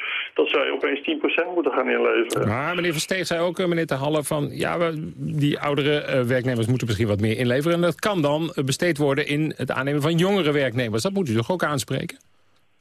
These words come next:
Speaker 1: Nee, dat, dat, dat is ook zo. Maar, maar ook daar willen wij geen onderscheid in maken. Dat, eh, eh, iedereen heeft recht op werk, eh, bij ons. En, eh,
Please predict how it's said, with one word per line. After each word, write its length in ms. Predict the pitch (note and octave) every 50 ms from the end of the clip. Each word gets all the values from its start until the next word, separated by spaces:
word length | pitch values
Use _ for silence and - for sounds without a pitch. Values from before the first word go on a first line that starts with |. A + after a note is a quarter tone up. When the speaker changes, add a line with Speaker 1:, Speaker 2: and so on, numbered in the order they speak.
| _ _ _ _ _ - - - - -
Speaker 1:
Nee, 200 | - B3+ B3+ B3 G3
dat, 160 | G3 F#3+ -
dat, 140 | F#3+ F3+ E3+
dat 140 | D#3+ D3+
is 120 | E3 D#3 F3+
ook 100 | E3+ D#3+
zo. 220 | - - D#3+ D3 C#3+
Maar, 180 | C#3+ C#3 C3+ C3+ - - - - - -
maar 240 | C#3 C3 C3+ D3 D#3+
ook 160 | - D3+ D3
daar 180 | D3 D3 D3 D3+
willen 160 | D3 D3 D3+
wij 140 | D3 C#3 C3+
geen 180 | - D3 C#3 D3+
onderscheid 520 | D3+ D#3+ F3+ E3 - - E3+ E3 D#3 -
in 80 | D#3+ D3+
maken. 400 | D3 C#3 B2+ B2+ B2+ - C#3+ C3+
Dat, 180 | C#3+ B2+ B2+ -
eh, 100 | - D3
eh, 920 | C#3 C#3 C3+ B2+ B2+ B2 B2+ B2 - B2+ A#2+ A#2+ A#2+ B2 C3 B2 A#2+ A#2+ A#2+ -
iedereen 360 | - C3+ C3+ C3 C3 C3 C3
heeft 180 | B2+ B2+ A#2+ - C#3+
recht 160 | C3+ - -
op 120 | C#3+ C#3 C#3
werk, 300 | C3+ C#3 D#3+ D#3 D#3 -
eh, 180 | D3+ C#3+ C#3 C3
bij 120 | B2 B2 A#2+
ons. 280 | A#2 B2+ D3 C#3+ -
En, 240 | - - B2+ B2 B2 A#2+
eh, 80 | A#2+